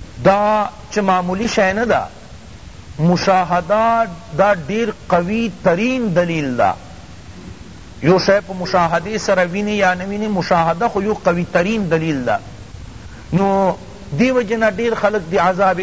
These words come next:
قبر نه منکر شوي دي چې مونږ خو مشاهده د دې خلاف ته نه مو چیرته لړم لیدلی ده. په ایک سړي بالکل د کافر وي، هندو دی وي، او ته، آ، د ده هغه کېده هغه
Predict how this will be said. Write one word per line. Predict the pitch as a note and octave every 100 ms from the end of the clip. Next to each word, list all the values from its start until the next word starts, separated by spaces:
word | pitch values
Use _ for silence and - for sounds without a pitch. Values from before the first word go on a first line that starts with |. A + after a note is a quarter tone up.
| -
قبر | G#3 G#3 G#3+
نه | G#3 G#3 G#3 - -
منکر | D#3+ F3 E3 F3+
شوي | C#3+ E3+ D3 A#2
دي | G#2 - - - - - - - - - - - - - - -
چې |
مونږ | G#3 A3+ C#4 A#3
خو | G#3+ G#3+ G#3 - -
مشاهده | F3+ F3 F#3+ F3+ F#3 B3+
د | A3 F#3
دې | G#3+ G3
خلاف | F#3 F#3+ G3+ G3+ - -
ته | F#3 F#3 - - - - - -
نه | G#3
مو | A#3 G3
چیرته | G#3 G3 F#3+
لړم | F3 E3+ G3+ G3
لیدلی | F#3+ F3+ F#3+ F#3
ده. | F#3
په | F3+
ایک | G3 F#3
سړي | - F#3 F#3 D3+
بالکل | A#3 C4 F#3 G3+
د | F#3+ F3+
کافر | F#3 F3 G3+ G#3+ G3+
وي، | G3 G3 F#3+ - - - - - -
هندو | F#3+ F#3+ E3+ A#3+
دی | A3 G#3+
وي، | G#3 G#3
او | F3+ F3+
ته، | G#3+ G#3+ G3+ - - - - -
آ، | F3 F3
د | E3+ D3+
ده | G3+ G3+
هغه | F3+ F3 F#3 - -
کېده | G#3+ A3 G#3
هغه | G#3+ G3+ F#3+ G3 F#3+